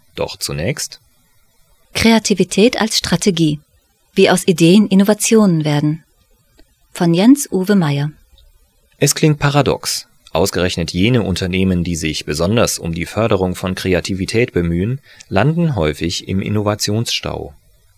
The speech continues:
Speaker 1: Ideenprofi Jens-Uwe Meyer hat das Phänomen untersucht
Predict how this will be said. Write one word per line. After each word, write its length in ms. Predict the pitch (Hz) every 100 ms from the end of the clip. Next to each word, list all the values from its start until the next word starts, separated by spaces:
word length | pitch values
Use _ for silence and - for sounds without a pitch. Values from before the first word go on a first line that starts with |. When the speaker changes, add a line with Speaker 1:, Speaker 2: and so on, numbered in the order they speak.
| _ -
Speaker 1:
Ideenprofi 840 | 101 131 180 170 139 127 - 117 110
Jens-Uwe 580 | 95 117 - 139 107 95
Meyer 480 | 90 87 69 - -
hat 300 | 76 - 87
das 260 | - -
Phänomen 480 | - 101 87 87 98
untersucht 640 | 113 117 107 87 - -